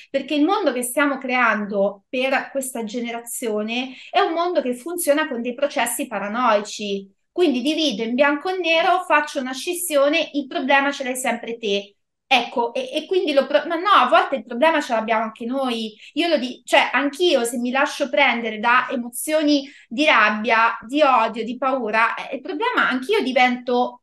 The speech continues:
parte di questo problema. E, ed essere vittime di queste emozioni, ehm,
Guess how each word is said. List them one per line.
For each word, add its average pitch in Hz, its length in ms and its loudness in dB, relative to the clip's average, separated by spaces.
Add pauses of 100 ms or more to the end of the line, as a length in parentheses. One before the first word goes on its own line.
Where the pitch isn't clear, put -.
parte 269 800 4
di 247 180 -6
questo 233 340 -6
problema. 208 880 0 (280)
E, 302 260 6
ed 269 120 4
essere 330 400 2
vittime 285 500 -2
di 233 120 -10
queste 302 340 -4
emozioni, 226 1040 -2 (180)
ehm, 208 1000 -2